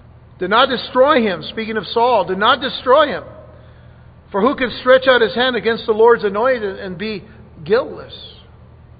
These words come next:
David said, Furthermore, as the Lord lives, "The Lord shall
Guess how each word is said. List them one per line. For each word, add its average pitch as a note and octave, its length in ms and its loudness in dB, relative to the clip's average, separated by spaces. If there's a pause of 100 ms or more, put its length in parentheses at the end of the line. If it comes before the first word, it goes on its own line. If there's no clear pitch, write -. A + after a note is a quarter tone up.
(2750)
David A#3+ 320 0
said, A#3 240 2
Furthermore, A3+ 420 0
as E3+ 100 -6
the G3 60 -4
Lord G3+ 300 0
lives, A3+ 520 4 (420)
"The G#3 60 -4
Lord B3+ 300 4
shall A#3+ 140 -4